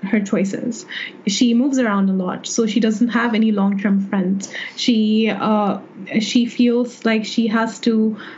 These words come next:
explain to people why, why racism is bad, and she feels like she shouldn't have to do that.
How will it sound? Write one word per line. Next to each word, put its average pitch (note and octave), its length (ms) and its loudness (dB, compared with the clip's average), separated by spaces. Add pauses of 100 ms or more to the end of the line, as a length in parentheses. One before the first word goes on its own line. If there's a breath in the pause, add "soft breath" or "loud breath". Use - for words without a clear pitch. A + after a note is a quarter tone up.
(160 loud breath)
explain B3+ 600 2
to B3 100 -2
people G3+ 460 0
why, F#3+ 360 0 (260)
why G3+ 360 2
racism G3 640 2
is G3 120 2
bad, F3+ 420 -2
and G#3 160 2
she A3 180 2
feels A3 360 2
like G#3 100 2
she - 100 -6
shouldn't C#4+ 380 0
have F#3+ 200 -2
to - 80 -14
do F#3 120 -2
that. - 260 -4